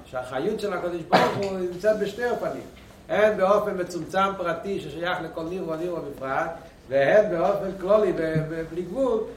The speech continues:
שמקיף את כל העולמות בשווה. אז כל זה, זה הגדלות של הקדוש ברוך הוא ביחס לעולמות, שהוא זה שהוא המלך,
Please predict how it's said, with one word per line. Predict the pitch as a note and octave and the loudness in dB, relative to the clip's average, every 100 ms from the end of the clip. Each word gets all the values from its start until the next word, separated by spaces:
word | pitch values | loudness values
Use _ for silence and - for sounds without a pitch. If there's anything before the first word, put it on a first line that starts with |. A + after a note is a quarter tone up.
| - | -12
שמקיף | - F#3+ G3 A#3 A#3+ | -4 0 0 0 -4
את | A3 G#3+ | -4 -4
כל | A#3 | -2
העולמות | A#3+ A#3 A3 A#3 G#3+ | 0 0 0 0 -2
בשווה. | G#3+ G#3 G#3 G3+ F#3+ - - - - - - | 0 0 0 0 -4 -8 -16 -20 -20 -18 -12
אז | B2 - | -10 -4
כל | G#3 B3+ B3 | 2 4 4
זה, | F3 G#3+ A#3+ A#3 | 2 2 2 2
זה | G3+ G3 | 4 4
הגדלות | F#3+ G#3 A3 G#3+ | 6 4 4 0
של | G#3 | 0
הקדוש | G3+ - F3 | 0 0 -2
ברוך | C3+ D3+ F3+ F3+ | -2 2 4 4
הוא | G#3+ | 2
ביחס | F#3+ D3 D#3+ F#3 F3+ | 0 0 -2 -2 -2
לעולמות, | F#3 F3+ C#3+ D3+ F3+ F3+ | 0 2 0 0 -2 -4
שהוא | D3 E3+ G3 | -6 -4 -4
זה | F#3 F3 F#3 | -2 0 0
שהוא | F3 D#3+ | 0 -2
המלך, | C#3 C#3+ D#3+ F3+ G3 | -2 0 0 0 -2